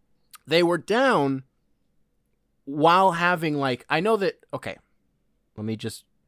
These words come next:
my worry with Jeremy Grant is this. He's playing alongside Jokic and Jamal Murray.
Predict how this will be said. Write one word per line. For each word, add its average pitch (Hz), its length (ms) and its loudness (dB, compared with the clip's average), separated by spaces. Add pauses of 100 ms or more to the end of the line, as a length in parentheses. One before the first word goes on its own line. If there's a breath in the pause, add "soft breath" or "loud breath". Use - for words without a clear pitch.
(1160)
my 147 320 2
worry 180 360 4
with 147 180 0
Jeremy 143 380 0
Grant 120 380 -6
is 101 160 -14
this. 101 400 -12 (520)
He's 117 200 -16
playing 147 420 -4
alongside 156 560 -2
Jokic 120 600 -6 (460)
and 110 360 -8
Jamal 123 360 -2
Murray. 117 420 -4